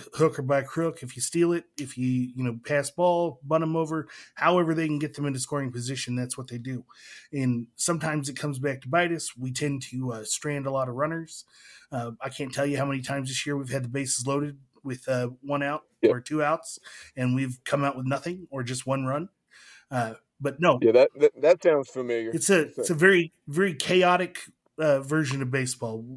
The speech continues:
Speaker 1: We, we're very much like West Virginia in the fact that we steal a lot of bases and we like to force the action.
Speaker 2: I definitely, it's, it's obvious, uh, you guys run a little more than the Pirates, but, um, the Pirates, um,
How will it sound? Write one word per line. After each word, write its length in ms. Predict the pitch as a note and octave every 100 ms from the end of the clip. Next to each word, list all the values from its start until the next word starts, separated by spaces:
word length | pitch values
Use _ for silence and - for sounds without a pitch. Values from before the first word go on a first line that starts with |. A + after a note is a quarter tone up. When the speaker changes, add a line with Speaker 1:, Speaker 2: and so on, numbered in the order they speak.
| B2
Speaker 1:
We, 320 | C#3+ C#3+ C#3+ C#3+ D#3 D3 _ - - -
we're 80 | D#3+
very 200 | D3 F#3
much 240 | E3+ E3 -
like 160 | D3 D3+
West 160 | D3
Virginia 400 | C3+ B2+ D#3+ D#3+
in 80 | D3+
the 80 | C3
fact 300 | C#3+ C3 C3
that 60 |
we 120 | B2 B2
steal 260 | - C3+
a 20 |
lot 200 | C3 B2+
of 40 | A#2
bases 440 | B2+ B2+ B2 A#2+
and 80 | A#2+
we 40 |
like 200 | A#2+ A#2
to 180 | - A2 - - - -
force 360 | - D3 C3
the 180 | B2+ A#2+
action. 280 | A2+ - - _ _ _ _ _ -
Speaker 2:
I 60 | -
definitely, 440 | D#3+ D3+ D3+ C#3
it's, 260 | B2+ B2 -
it's 140 | B2
obvious, 560 | C3+ C#3 C3 C3+ C3 -
uh, 60 | B2
you 160 | A#2+
guys 340 | B2+ B2 A#2 B2
run 140 | B2
a 20 |
little 160 | A#2+ B2+
more 240 | B2+ B2+
than 140 | A#2+ A2+
the 80 |
Pirates, 580 | - C3 C#3 B2 A#2 -
but, 260 | - A#2 -
um, 200 | A2+ A2+
the 80 | A2
Pirates, 600 | B2+ B2+ B2 A#2 - A#2+
um, 280 | F2 G#2